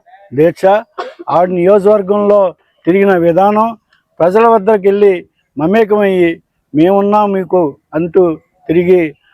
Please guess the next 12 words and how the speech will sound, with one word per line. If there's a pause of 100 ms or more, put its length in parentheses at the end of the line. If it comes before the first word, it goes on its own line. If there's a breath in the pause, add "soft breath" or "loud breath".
(140)
ఆయన
వెంట (1200)
అనేక
రకాలుగా (360)
కష్టపడి (500)
ప్రతి (140)
ఊరు
కూడా (540)
నడిచి, (180)
చాలా (140)
కష్టంతో (180)
నడిచి